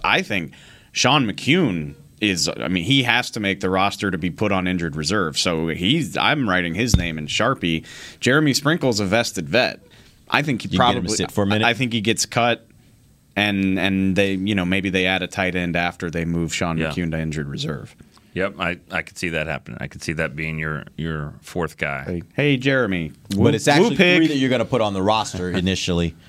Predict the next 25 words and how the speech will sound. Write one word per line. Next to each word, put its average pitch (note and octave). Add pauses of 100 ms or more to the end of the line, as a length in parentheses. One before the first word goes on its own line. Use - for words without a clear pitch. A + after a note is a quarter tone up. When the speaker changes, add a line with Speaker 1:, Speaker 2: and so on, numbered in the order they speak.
(200)
Speaker 2:
and F#2+
then F#2+
he G2+
would F2
be F#2
the, F2
the -
replacement F2
Speaker 3:
Yeah. E2+
Speaker 2:
for D#2
McEwen F#2
Speaker 1:
Yeah. D#2+
Speaker 2:
once D#2
McEwen D#2 (200)
is -
put D#2
on D2
I C#2
R. C2+
Speaker 1:
Woo A2+
pig, A#2+
take A#2
a A#2
day A2+
off, A2+